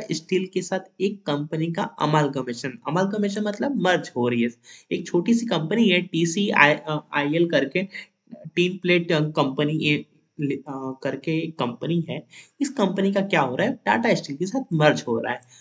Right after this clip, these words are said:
तो फिर है ना, इसमें अभी क्या होगा कि एक आपको free shares मिलने के लिए भी एक अच्छा सा स-, chances है। Free shares, अ, मिल रहा है मतलब कुछ हम लोग को एकदम फ्री नहीं मिल रहा है, खाली हम इसके पैसे दे रहे हैं, लेकिन company merge हो रही है, दो company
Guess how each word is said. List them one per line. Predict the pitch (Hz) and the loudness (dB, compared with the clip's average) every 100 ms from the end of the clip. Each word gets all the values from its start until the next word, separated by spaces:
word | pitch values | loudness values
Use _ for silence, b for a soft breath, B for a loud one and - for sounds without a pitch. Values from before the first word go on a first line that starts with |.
| b - | b 2
तो | 214 | 2
फिर | 214 233 | 6 6
है | 233 | 8
ना, | 233 | 8
इसमें | 196 - 190 - 240 | 6 2 0 2 4
अभी | 226 - | 4 2
क्या | 220 190 | 0 2
होगा | 185 160 160 202 | 2 0 0 0
कि | 233 - 220 | 0 -2 -2
एक | 220 233 | 0 -4
आपको | - 254 233 - | 0 2 2 2
free | 254 285 | 4 4
shares | - 202 202 202 | 6 2 2 0
मिलने | 185 185 196 202 | 0 2 4 4
के | 196 | 4
लिए | 196 | 2
भी | 202 | 0
एक | 208 | 0
अच्छा | 143 147 185 | 0 0 -4
सा | 175 190 | -2 -4
स-, | 185 131 - _ | -6 -10 -12 _
chances | - 147 139 160 156 | -4 -4 2 0 2
है। | 147 - B B B - | -2 -6 B B B 2
Free | 196 | 2
shares, | 196 202 202 202 | 4 0 0 -2
अ, | 180 | -2
मिल | 180 180 | 0 2
रहा | 190 | 2
है | 175 | 2
मतलब | 175 190 | 0 0
कुछ | 190 175 | 0 -2
हम | 180 175 | 0 0
लोग | 190 | 0
को | 202 | 2
एकदम | 165 139 185 | 0 0 -2
फ्री | 190 180 | 0 -2
नहीं | 180 | 0
मिल | 180 190 | -2 -2
रहा | 285 | -4
है, | - | -6
खाली | 170 160 | -6 -2
हम | 170 175 | -2 -2
इसके | 160 - | -2 -4
पैसे | - 135 185 | 0 0 0
दे | 170 175 | 0 0
रहे | 196 | -2
हैं, | |
लेकिन | 226 233 | -4 -6
company | 233 147 151 226 | -2 -2 0 0
merge | 277 190 180 151 | 2 2 2 0
हो | 143 | 0
रही | 156 | -2
है, | 165 | 4
दो | 214 285 | 4 4
company | 240 180 180 220 - | 0 -2 0 2 0